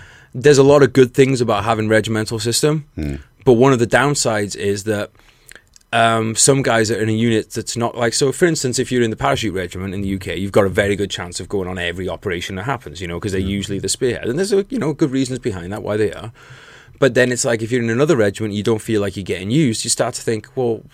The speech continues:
Speaker 1: why am I just here to be on
Speaker 2: Yeah.
Speaker 1: fucking exercise,
Speaker 2: It's
Speaker 1: like you
Speaker 2: like
Speaker 1: said?"
Speaker 2: putting all that effort into train and study to be a lawyer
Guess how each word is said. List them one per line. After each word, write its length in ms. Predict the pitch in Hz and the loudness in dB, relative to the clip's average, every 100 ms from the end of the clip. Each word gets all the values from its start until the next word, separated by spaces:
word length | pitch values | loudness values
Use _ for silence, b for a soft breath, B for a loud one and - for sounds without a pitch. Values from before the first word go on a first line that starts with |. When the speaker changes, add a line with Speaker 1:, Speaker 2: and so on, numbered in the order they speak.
| - | -12
Speaker 1:
why 240 | 117 127 | -6 -2
am 120 | 135 131 | 0 -2
I 60 | |
just 180 | 123 120 | -4 -2
here 120 | 127 | -2
to 100 | 120 | -2
be 80 | 117 | -4
on 80 | 92 | -4
Speaker 2:
Yeah. 40 | 71 | -4
Speaker 1:
fucking 280 | 127 110 | -6 -4
exercise, 400 | 135 156 - 90 | -6 -6 -4 -4
Speaker 2:
It's 100 | 82 | -4
Speaker 1:
like 140 | 95 92 | -4 -2
you 60 | |
Speaker 2:
like 80 | 101 | -2
Speaker 1:
said?" 140 | 160 123 | 0 -2
Speaker 2:
putting 180 | 120 113 | -2 0
all 160 | 104 | 0
that 160 | 92 82 | 0 -2
effort 280 | 85 - 80 | -2 -4 -6
into 580 | 80 - 80 76 71 69 b b b b | -6 -6 -4 -2 -2 -6 b b b b
train 580 | - - 95 92 87 82 | -8 -2 0 0 -2 -2
and 120 | 76 | -4
study 340 | 73 - 85 76 | -4 -2 -2 -2
to 80 | |
be 120 | 73 73 | -4 -4
a 80 | |
lawyer 680 | 69 76 95 95 76 71 69 | -2 0 2 2 0 -2 -4